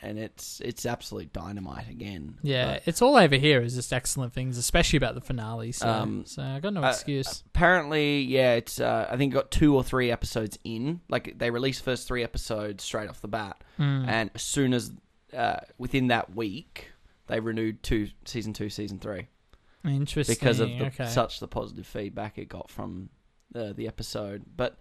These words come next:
Speaker 1: basically, yeah, there's a
Speaker 2: Mm.
Speaker 1: colle-, you know, there's, like, a shield collective that sort of manage the fatality rates of these superheroes and keeps them in line, but also, you know, kind of builds up counter, counter movements just in case the superheroes go rogue, and
Speaker 2: Mm-hmm.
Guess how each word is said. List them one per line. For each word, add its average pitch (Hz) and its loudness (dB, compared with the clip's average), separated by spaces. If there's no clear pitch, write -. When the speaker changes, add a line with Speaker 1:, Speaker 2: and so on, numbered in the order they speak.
Speaker 1:
basically, 170 4
yeah, 143 2
there's 120 0
a 147 0
Speaker 2:
Mm. 143 -2
Speaker 1:
colle-, 135 4
you 131 -6
know, 117 -2
there's, 113 0
like, 107 -6
a 101 -12
shield 139 2
collective 120 -2
that 113 -6
sort 117 0
of 110 -4
manage 117 -2
the 113 -4
fatality 117 -2
rates 113 -4
of 107 -10
these 107 -10
superheroes 113 -4
and 107 -8
keeps - -10
them 104 -6
in 104 -6
line, 123 0
but 113 -2
also, 117 2
you 117 -6
know, 113 -8
kind 117 -6
of 98 -12
builds 123 -2
up - -6
counter, 117 0
counter 123 -2
movements 113 -4
just - -10
in 117 -4
case 107 -4
the 101 -10
superheroes 98 -10
go 104 -8
rogue, 139 4
and 113 0
Speaker 2:
Mm-hmm. 131 -2